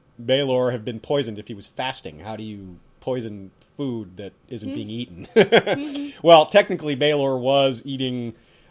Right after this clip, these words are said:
Speaker 1: a little bit of bread, apparently, and he was definitely drinking water. And, hey, guys,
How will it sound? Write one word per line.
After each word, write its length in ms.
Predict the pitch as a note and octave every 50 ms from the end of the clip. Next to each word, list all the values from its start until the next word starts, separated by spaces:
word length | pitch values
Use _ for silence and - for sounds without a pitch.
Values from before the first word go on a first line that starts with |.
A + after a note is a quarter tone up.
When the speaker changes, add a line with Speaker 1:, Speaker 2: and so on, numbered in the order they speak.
| _
Speaker 1:
a 60 | -
little 180 | B2 C3+ C#3+ C#3+
bit 80 | B2+ C3
of 100 | A#2+ F#2+
bread, 280 | G2+ A#2 B2 C3+ C#3+ D3
apparently, 480 | D3 - D#3 D#3 D#3+ D#3 D3+ D3+ D3+
and 80 | D3 B2+
he 60 | B2+
was 120 | A#2 G#2+ G2+ G#2 - G2 _
definitely 340 | - C#3 D3 - - C3 A#2+
drinking 340 | G2+ B2+ B2+ A2+ A#2 G#2+ F#2+
water. 420 | G2+ A2 A#2 A#2 G2+ F2 D#2+ D2+ -
And, 520 | - G2+ G#2 G2+ G2 G2 G2 G2 G2 G2 - _ _ _ _ _ _ _
hey, 120 | _ C#3 C3+
guys, 460 | G#2 A2 G#2 G2 G2+ G2 - - -